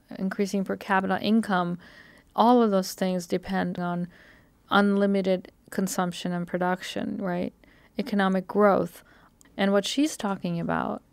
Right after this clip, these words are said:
is a value system that goes into how we are, you know, our happiness, our contentment, our relationship with ourselves, with our family, with our community, with our natural world, with nature.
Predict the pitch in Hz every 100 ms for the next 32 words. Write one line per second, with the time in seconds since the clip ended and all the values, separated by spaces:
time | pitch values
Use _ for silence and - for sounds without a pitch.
0 | - 190 175 185 - 190 180 175 185 190
1 | - 185 - 175 170 175 180 180 180 -
2 | - 185 175 - 175 - 190 190 190 175
3 | 180 180 - - 196 _ - - _ -
4 | - 185 175 170 202 196 196 190 196 208
5 | - - - _ - - _ - 202 175
6 | 185 180 - 196 208 196 190 - - 180
7 | 180 180 175 - - 185 185 180 175 -
8 | 196 190 196 196 190 185 180 - - 190
9 | 190 190 190 185 185 175 175 - 185 185
10 | 185 185 180 180 175 180 170 175 - _
11 | - 190 190 - 180 196 220 180 175 185
12 | 175 190 220 247 - -